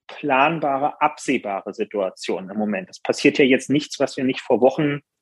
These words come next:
abgesehen haben. Also da-, das, die, die lineare Steigerung der Omikron-Zahlen. Allerdings bestätigt sich ja auch die Annahme, dass sich die Hospitalisierungsraten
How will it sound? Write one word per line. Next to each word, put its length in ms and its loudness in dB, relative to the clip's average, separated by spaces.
abgesehen 800 2
haben. 340 6
Also 380 0
da-, 160 -6
das, 320 -18
die, 260 -6
die 140 -6
lineare 500 4
Steigerung 680 4
der 140 2
Omikron-Zahlen. 1700 0
Allerdings 420 -2
bestätigt 500 0
sich 160 -4
ja 120 2
auch 160 0
die 160 -2
Annahme, 520 2
dass 280 0
sich 280 -2
die 300 0
Hospitalisierungsraten 1500 0